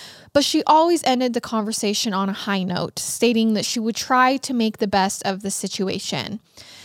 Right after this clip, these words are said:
Michael and Jennifer found another new church, this time in Grand Junction, and they tried their best to fit in and establish life once again. And by all accounts, they did.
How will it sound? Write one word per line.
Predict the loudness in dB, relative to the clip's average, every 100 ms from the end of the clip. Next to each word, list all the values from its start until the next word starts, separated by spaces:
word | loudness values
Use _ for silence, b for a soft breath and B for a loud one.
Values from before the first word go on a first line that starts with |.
| B
Michael | -2 0 2
and | 2
Jennifer | 4 2 2 2 2
found | 0 0 2 0
another | 0 2 4 4
new | 2 0
church, | 0 0 0 0
this | -2 -2
time | 0 2
in | 4
Grand | 2 2 2
Junction, | 0 0 0 0
and | 0
they | 0
tried | 0 2 2 4
their | 2
best | 4 2 2 -2
to | -6
fit | 0 0 2
in | 2 0
and | -2 -4
establish | 0 2 2 0 0
life | 0 0 -2 -6
once | -4 -4 -6
again. | -8 -8 -8 -12 -16 B B B
And | 0
by | 2
all | 4 4 4
accounts, | 2 0 0 -2 -8 -6
they | 0 0
did. | 0 2 2 0 -6